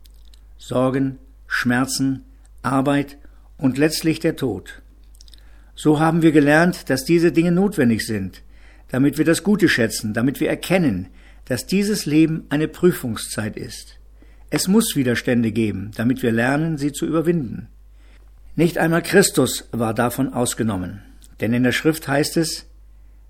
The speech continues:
er wird Versuchungen erleiden und körperliche Pein, Hunger, Durst und Erschöpfung, selbst mehr als ein Mensch ertragen kann, ohne daran zu sterben. Der Herr litt, damit er in allem so lebte, wie Menschen leben.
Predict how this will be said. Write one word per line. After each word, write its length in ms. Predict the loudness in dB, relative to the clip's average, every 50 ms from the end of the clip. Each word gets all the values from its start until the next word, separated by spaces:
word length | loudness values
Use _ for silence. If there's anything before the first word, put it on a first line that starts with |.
| -18 -6
er 180 | 0 0 2 2
wird 140 | 2 2
Versuchungen 540 | 2 0 2 2 2 2 2 2 2 0 0
erleiden 600 | 0 0 0 0 0 -2 -4 -6 -6 -10 -10 -12 -14 -20 -6
und 140 | -2 -2 -2
körperliche 540 | 0 2 0 0 2 2 2 0 0 -2 -4
Pein, 480 | -4 -4 -4 -2 -2 -4 -6 -10 -14 -16 -20 -20 -20 -20 -20 -20 -20 -4
Hunger, 460 | 0 0 2 2 2 0 -4 -6 -12 -16 -20 -18 -2
Durst 480 | 4 6 6 6 6 2 -2 -8 -10 -8
und 120 | -6 -4
Erschöpfung, 640 | -4 -2 0 0 0 -2 -2 -6 -6 -6 -6 -8 -12 -16 -20 -20 -20 -20 -20 -20 -20 -14 -4
selbst 400 | 2 4 4 4 4 2 0 0
mehr 280 | 2 4 4 4 2
als 200 | 2 0 0 0
ein 100 | 0 2
Mensch 260 | 2 2 2 0 -2
ertragen 520 | -4 -6 -6 -4 0 2 2 2 2 0 0
kann, 340 | -2 -4 -4 -6 -8 -10 -12 -18 -20 -20 -20 -20 -20 -20 -20 -4
ohne 320 | 0 2 2 4 4 4 4
daran 320 | 2 2 2 2 0 0
zu 140 | -2 -4 -6
sterben. 560 | -4 -2 -2 -2 -2 -4 -6 -10 -12 -12 -16 -20 -20 -20 -20 -20 -20 -20 -20 -20 -20 -20 -20 -20 -20 -20 -20 -20 -20 -20 -20 -20 -20 -20 -10
Der 120 | -8 -6 -4
Herr 180 | -2 0 0
litt, 400 | 2 2 2 0 0 -8 -18 -20 -20 -20 -20 -20 -20 -20 -20 -16 -6
damit 320 | -2 0 2 2 2 2
er 140 | 2 0 0
in 160 | 0 -4 -4
allem 340 | -2 -2 0 0 0 0 -2
so 240 | 0 0 2 2 2
lebte, 540 | 2 2 0 0 -2 -2 -2 -2 -2 -4 -6 -12 -18 -18 -6 -2
wie 140 | 0 2 2
Menschen 360 | 2 2 0 -2 -2 -4 -4
leben. 440 | -4 -4 -6 -6 -8 -10 -12 -12